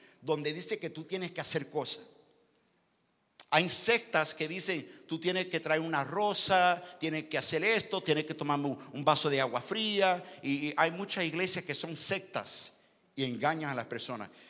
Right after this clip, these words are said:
Y le voy a decir, hay muchas sectas que tenemos a nuestro alrededor y se están acercando más y más, donde engañan a las personas. Y tú crees que tú tienes que hacer esto, tienes que ponerte un velo, tienes que hacer una vela, tienes que hacer esto. Déjame decirte esto,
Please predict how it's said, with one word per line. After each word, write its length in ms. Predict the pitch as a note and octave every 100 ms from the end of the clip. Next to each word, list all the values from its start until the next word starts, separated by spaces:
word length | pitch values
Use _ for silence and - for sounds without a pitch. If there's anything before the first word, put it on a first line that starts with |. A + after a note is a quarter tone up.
| -
Y 100 | C3+
le 60 | C3+
voy 120 | D3+
a 20 |
decir, 160 | D#3+ F3+
hay 100 | D#3+
muchas 300 | F3+ - D3+
sectas 400 | - F#3 - -
que 100 | -
tenemos 320 | B2+ C3 C#3+
a 20 |
nuestro 260 | C#3 - A#2+
alrededor 580 | A#2+ A2+ A2+ C3 G#2 - - - - - _ _ _ _
y 80 | A#2+
se 120 | -
están 200 | - D3
acercando 580 | D#3+ - B2 - D3+ C#3+
más 340 | B2+ D3+ - -
y 60 |
más, 580 | B2 B2+ A2 - - - - _ _ _ _
donde 340 | A2+ C3 B2
engañan 500 | B2 A#2+ D3 F3 F3
a 40 | D3+
las 120 | C3
personas. 580 | - A2+ - D#3+ D3 A2 - - -
Y 80 | C#3+
tú 180 | D#3+ D#3+
crees 200 | F#3 F#3
que 100 | D#3+
tú 120 | D#3+
tienes 240 | E3 D#3
que 80 | D3+
hacer 240 | C3+ D3+
esto, 240 | F#3+ F#3+ E3
tienes 240 | C#3 C3+
que 100 | C3+
ponerte 280 | C3 B2 B2
un 140 | A#2+
velo, 340 | A#2 F#3 E3 D#3 - -
tienes 220 | C#3+ C#3
que 120 | C#3+
hacer 180 | - D#3
una 160 | C3+
vela, 340 | C3+ F#3+ E3+ C#3+
tienes 220 | D3 C#3+
que 80 | C#3+
hacer 200 | C#3+ E3+
esto. 260 | E3+ E3 - -
Déjame 200 | - E3+
decirte 360 | F#3+ - F3 E3
esto, 160 | C#3+